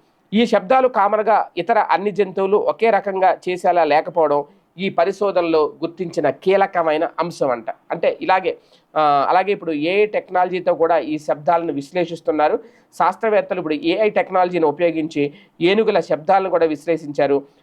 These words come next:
పరిశోధకులు ఒక గుంపులోని ఏనుగులను గుర్తించేందుకు పేరు, పేర్లు పెట్టారు. అందులో ఒక ఏనుగుకి మాంబా అని పేరు పెట్టి దాన్ని నిరంతరం గమనించారు. మాంబా ఒక నది దగ్గర నీళ్లు తాగుతుండగా గుంపులోని మరో ఏనుగు దాన్ని పిలవడానికి ఒక ప్రత్యేకమైన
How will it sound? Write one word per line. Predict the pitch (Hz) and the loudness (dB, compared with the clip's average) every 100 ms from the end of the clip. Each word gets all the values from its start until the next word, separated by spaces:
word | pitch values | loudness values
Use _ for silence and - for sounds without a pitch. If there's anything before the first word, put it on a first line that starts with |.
| _ | _
పరిశోధకులు | 170 190 226 220 196 180 | -2 0 0 0 0 0
ఒక | 165 | 0
గుంపులోని | 165 175 185 208 202 165 | 0 -4 0 0 2 0
ఏనుగులను | 180 185 190 160 | 0 0 0 0
గుర్తించేందుకు | 151 185 175 175 165 147 | -2 -6 -2 0 0 -4
పేరు, | 147 175 196 | -2 -2 -2
పేర్లు | - - 175 175 | -6 -2 0 0
పెట్టారు. | 160 147 139 139 - _ - | 0 2 2 0 -4 _ -4
అందులో | 170 214 | 0 2
ఒక | 220 208 | 2 2
ఏనుగుకి | 156 175 196 190 170 | 0 0 0 -2 -2
మాంబా | 143 139 165 202 214 | -2 0 0 2 2
అని | 202 | 2
పేరు | 175 175 180 | -2 -4 -4
పెట్టి | 170 165 160 | -4 -4 -2
దాన్ని | 143 160 156 | 0 0 0
నిరంతరం | 143 175 175 175 151 | 0 0 0 0 0
గమనించారు. | 147 156 147 139 139 139 - _ 147 | -2 -4 0 0 0 -2 -12 _ -2
మాంబా | 170 190 220 220 | 0 2 2 4
ఒక | 170 170 | 4 2
నది | 147 147 214 | -2 -2 -2
దగ్గర | 220 208 | 0 0
నీళ్లు | 165 175 196 | 0 -2 0
తాగుతుండగా | 196 170 175 156 147 147 - _ _ 151 | 0 0 0 0 2 0 -2 _ _ -4
గుంపులోని | 202 226 226 214 | -2 2 2 2
మరో | 160 175 180 | 2 2 2
ఏనుగు | 180 208 | 2 2
దాన్ని | 208 180 165 | 2 2 0
పిలవడానికి | 165 165 180 170 180 | 0 2 2 0 0
ఒక | 160 143 | -4 -2
ప్రత్యేకమైన | 156 147 220 196 180 165 | -6 -2 -2 0 0 2